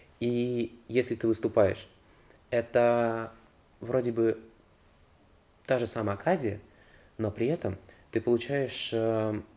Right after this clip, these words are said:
похожие эмоции, но они как-, как-то по-другому воспринимаются. А выступление мне, конечно, тоже очень много эмоций дало. Я очень люблю выступать, я очень много выступал со своей группой, мне это очень нравилось,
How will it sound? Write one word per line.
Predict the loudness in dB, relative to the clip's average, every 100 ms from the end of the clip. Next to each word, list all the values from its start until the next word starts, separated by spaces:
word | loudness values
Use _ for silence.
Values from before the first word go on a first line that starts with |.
| _ _ _ -18 -18 -18 -14
похожие | 4 6 6 4
эмоции, | 2 0 -2 -6
но | -6 -8 -6
они | -6 -6 -8 -12 -20 -20 -20 -18
как-, | -14 -10
как-то | -6 -6 -4
по-другому | 2 4 4 4 0 -6
воспринимаются. | -8 -2 0 2 0 -2 -10 -12 -20 -20 -20 -20 -6
А | -2 0
выступление | -2 -4 -2 0 2 2 0
мне, | 0 0 0
конечно, | -2 -4 -4 -4 -6 -6 -8
тоже | -2 -2 -2 -6 -16 _ 0
очень | 2 2
много | 0 2
эмоций | 2 2 0 -8 -4
дало. | -2 0
Я | 2 0
очень | 2 0 0
люблю | -2 -2
выступать, | -2 -6 -2 0 -2
я | -4 -2 0 2 0 -2 -6 -20 _
очень | -2 0 0
много | 0 0
выступал | -2 -2 0
со | -2
своей | -4 -4
группой, | -2 -2 -2
мне | -2
это | 0
очень | 0 0 -2
нравилось, | 0 2 2 0 -4